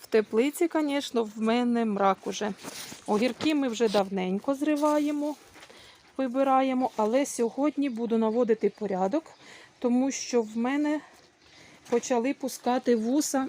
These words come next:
ось ці, що я по бочкам підсаджувала після того, як всі вимерзли. Ці вже такі довгі в мене, вони вже, ну, давно плодоносять. А сьогодні треба повідрізати від них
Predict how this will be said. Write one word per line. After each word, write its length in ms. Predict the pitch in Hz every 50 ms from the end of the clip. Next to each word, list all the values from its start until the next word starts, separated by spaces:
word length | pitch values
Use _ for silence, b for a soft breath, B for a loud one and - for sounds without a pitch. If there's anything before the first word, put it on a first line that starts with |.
| - -
ось 180 | 208 202 220 -
ці, 400 | - - - - 262 294 294 - - B B B B B B -
що 160 | - - 233
я 140 | 233 240 240
по 140 | - 240
бочкам 460 | 214 226 233 - - - 247 240 233 214
підсаджувала 920 | - 214 - - - 240 269 311 311 277 262 233 220 208 202 214 214 208 - -
після 240 | 220 - - 214
того, 180 | 214 - 277 277
як 100 | 262 247 -
всі 200 | - - 269 262
вимерзли. 640 | 214 208 214 202 190 190 196 190 - 175 190 202 202 - B B B B B B B B
Ці 180 | - 277 320
вже 180 | 311 240 277 262
такі 320 | - 294 254 - - 269
довгі 540 | 226 196 208 214 277 294 285 233 220 - 233
в 80 | 208 196 -
мене, 340 | 214 214 214 214 208 202 202
вони 260 | 196 208 214 233 247
вже, 380 | 233 220 208 226 226 220 208 214
ну, 200 | 220 269 277 226
давно 300 | 196 269 269 254 208 185
плодоносять. 760 | - - 190 185 202 214 269 330 370 - - 339 311 - - - - B B B B B B B B B B B B - - - - -
А 140 | 214 214
сьогодні 420 | 220 - 254 240 285 302 269 269 247
треба 280 | - - 254 254 247
повідрізати 840 | 226 - 226 220 240 202 220 240 233 208 226 247 269 294 285 - 254 220
від 180 | 226 202 202
них 400 | 220 247 277 285 - - - -